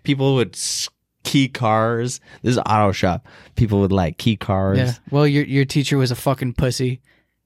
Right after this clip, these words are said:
Speaker 2: and he should have stood up for himself and been like
Speaker 1: He tried.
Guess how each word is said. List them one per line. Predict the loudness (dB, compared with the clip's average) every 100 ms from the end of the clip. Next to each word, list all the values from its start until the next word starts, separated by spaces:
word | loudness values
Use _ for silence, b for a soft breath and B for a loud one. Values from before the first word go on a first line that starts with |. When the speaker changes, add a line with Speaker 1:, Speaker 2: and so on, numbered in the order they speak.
| _
Speaker 2:
and | -2 2 2
he | 2
should | 0 0 2 2
have | 0
stood | -2 -6 -2 2 2 2
up | -2 -4
for | -4 -2
himself | -2 -2 -2 -2 -4 -4
and | -4 -2
been | -2
like | 0 0
Speaker 1:
He | 0
tried. | 0 0 -2 -8